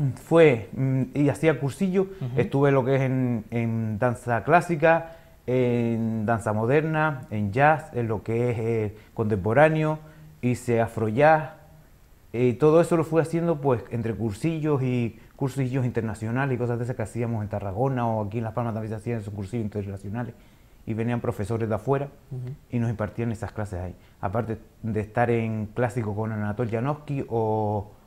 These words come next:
Speaker 1: o con jazz moderno en, con Leticia Soria, y eso, y tal,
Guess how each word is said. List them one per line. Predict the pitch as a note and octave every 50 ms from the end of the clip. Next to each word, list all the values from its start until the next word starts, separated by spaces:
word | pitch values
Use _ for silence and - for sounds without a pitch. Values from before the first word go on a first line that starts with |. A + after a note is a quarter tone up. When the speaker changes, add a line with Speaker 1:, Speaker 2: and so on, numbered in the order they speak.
| - - - - - - - -
Speaker 1:
o | A#2 A2+ A2 A2 G#2+ G2 F#2+
con | - A2 G#2+ G#2 G#2 G#2 G2+ G#2 G2+ G2+ G2+ F#2
jazz | A#2+ B2 A#2 B2
moderno | A#2 A2 A2 A#2 A#2+ B2 A#2+ A#2 A2 A2 G#2+
en, | G#2 G#2 G#2 G2+ G2 G2 G2 F#2+ - - - - - - - -
con | - G#2+ G#2 G2+
Leticia | G2+ F#2+ A2+ A2 G#2+ F#2+
Soria, | - - B2+ C#3+ C#3+ B2+ B2 B2+ A#2+
y | A#2
eso, | A2+ - A#2+ A2+
y |
tal, | G#2 A#2 A2+